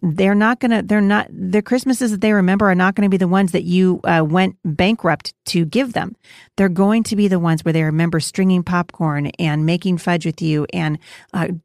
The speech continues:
and learning how to cook a Christmas turkey and all of these things. Um, those are gonna be things that are gonna carry the most reward with them and yield the best dividends. So I hope that encourages you. Get off the crazy train, unpack your bags, don't go on anybody's guilt trip.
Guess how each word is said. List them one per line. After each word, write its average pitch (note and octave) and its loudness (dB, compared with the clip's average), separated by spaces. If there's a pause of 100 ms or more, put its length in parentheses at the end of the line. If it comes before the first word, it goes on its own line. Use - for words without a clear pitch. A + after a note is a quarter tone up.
and E3+ 0
learning G3+ 2
how G3 2
to E3+ 0
cook F#3+ -6 (320)
a F3 -2
Christmas - -2
turkey F3+ -2 (260)
and F#3 -2
all A3+ 2
of G#3+ 0
these G3 0
things. - -8
Um, E3+ -4
those G#3 0
are G#3+ -2
gonna F#3 0
be D#3+ 0
things D#3+ -2
that E3 -4
are D3+ -2
gonna D3+ -2
carry D#3 -2
the E3 -6
most F3 0
reward D#3+ 0
with D3+ -4
them D3 -2
and D3+ 0
yield D#3+ 0
the D#3 -2
best D3 -4
dividends. D3+ -4
So F3 -2 (300)
I G3 -4
hope A#3 0
that A#3 -2
encourages E3+ -2
you. D#3 0 (240)
Get G3 2
off C4+ 2
the D4 -4
crazy G3 2
train, D#3+ 0
unpack A3 0
your C4 0
bags, D#3 0
don't F3+ 0
go A#3 0
on A#3 2
anybody's A3 0
guilt E3 0
trip. D#3+ -2